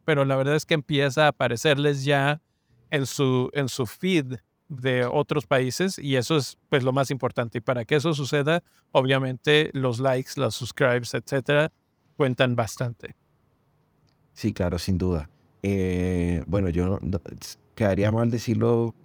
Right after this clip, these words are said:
Speaker 2: de, de mi propia, de mi propia voz, así que seguiremos en el experimento y seguiremos viendo qué, qué nos arrojan los datos de YouTube, a ver qué, a ver qué pasa, pero yo creo que desde antes ya Colombia era un público, era un público,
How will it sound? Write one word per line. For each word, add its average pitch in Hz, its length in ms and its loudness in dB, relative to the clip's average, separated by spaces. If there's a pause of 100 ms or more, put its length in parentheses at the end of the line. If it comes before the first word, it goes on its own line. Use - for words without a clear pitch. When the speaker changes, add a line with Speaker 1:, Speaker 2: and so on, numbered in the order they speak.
(160)
Speaker 2:
de, 98 320 -2
de 104 180 -2
mi 95 120 0
propia, 107 640 0
de 98 180 0
mi 98 120 0
propia 101 320 0
voz, 113 180 2
así 101 220 -4
que 107 320 -2 (320)
seguiremos 101 680 2
en 120 80 4
el 110 120 0
experimento 98 800 0
y 110 60 0
seguiremos 92 580 0
viendo 101 380 0
qué, 98 400 -2
qué 98 380 0
nos 107 160 2
arrojan 101 480 0
los 98 120 0
datos 92 300 0
de 101 180 2
YouTube, 95 380 0
a 95 80 2
ver 90 200 -2
qué, 87 260 -4 (260)
a 98 140 -2
ver 98 100 2
qué 104 100 0
pasa, 101 300 -2
pero 101 460 -2 (280)
yo 110 200 -2
creo 156 160 -4
que 147 100 0
desde 107 320 2
antes 101 300 0
ya 95 200 2
Colombia 98 540 2
era 95 180 0
un 90 120 -2
público, 92 600 -2 (360)
era 92 140 0
un 92 100 0
público, 90 840 -2